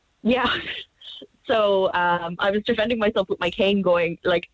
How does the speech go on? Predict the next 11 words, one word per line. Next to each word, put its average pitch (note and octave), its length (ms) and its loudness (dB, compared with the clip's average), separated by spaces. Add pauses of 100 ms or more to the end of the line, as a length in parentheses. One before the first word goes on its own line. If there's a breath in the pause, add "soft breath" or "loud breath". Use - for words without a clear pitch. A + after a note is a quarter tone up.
(260)
uh, F#3 100 0
just A#3 220 0
imagining F3+ 560 -2
how E3+ 160 0
this F3 220 -2
must E3+ 180 0
look E3+ 300 0 (140)
to G3 120 -2
anyone E3 300 2
around D#3+ 320 2
me. D3+ 180 -2